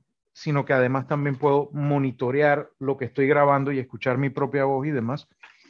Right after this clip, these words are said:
Y al presionar ahí entonces grabar, vamos a ver, es más, voy a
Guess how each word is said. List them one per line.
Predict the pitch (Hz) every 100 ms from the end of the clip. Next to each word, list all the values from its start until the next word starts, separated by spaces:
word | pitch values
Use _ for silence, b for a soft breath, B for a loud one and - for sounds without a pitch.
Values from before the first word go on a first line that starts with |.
| b b b _ _ -
Y | 226 226 -
al | 202 202 -
presionar | 208 190 180 170
ahí | 165 165
entonces | 165 165 147 185
grabar, | 185 147 139 156
vamos | 139 151 160
a | 143
ver, | 123 127 143 _ _
es | 127
más, | 127 139 127 135
voy | 131
a | 139 139 135